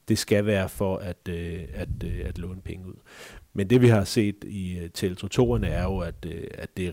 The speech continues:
forholdsvis lempelige vilkår, langt de fleste banker formentlig betaler eller får de her penge til den absolut, øh, laveste rente muligt. Men altså, den lavest mulige rente bliver altså lige en my højere i de nye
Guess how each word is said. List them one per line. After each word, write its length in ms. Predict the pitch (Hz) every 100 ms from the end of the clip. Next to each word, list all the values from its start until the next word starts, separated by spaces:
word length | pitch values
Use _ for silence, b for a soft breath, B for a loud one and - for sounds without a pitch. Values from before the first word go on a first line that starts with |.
| - -
forholdsvis 580 | - 110 113 104 92
lempelige 320 | 92 92 95 87
vilkår, 420 | 90 95 90 95
langt 260 | 85 80
de 60 | -
fleste 340 | - 92 -
banker 340 | 90 82 85 92
formentlig 640 | - 87 90 95 87 85 -
betaler 560 | - - 87 67 85 - -
eller 200 | 98 82
får 420 | - 98 78 - -
de 80 | 95
her 120 | 92
penge 300 | - 90 85
til 200 | - 92
den 80 | -
absolut, 480 | 87 - - - - -
øh, 360 | 101 95 98 95
laveste 440 | 92 78 - 92
rente 360 | 87 87 87 95 _
muligt. 480 | 98 95 95 98 - B B B -
Men 120 | 107
altså, 340 | 92 - 95 -
den 320 | 113 117 101 101
lavest 380 | 131 127 -
mulige 340 | 131 135 143 127
rente 300 | 95 95 101
bliver 220 | 95 92
altså 180 | 98 98
lige 260 | 98 104 -
en 160 | - 101
my 260 | 104 107 - _
højere 500 | - 98 98 104 98 B B B B B -
i 80 | 117
de 120 | 104
nye 380 | 101 98 101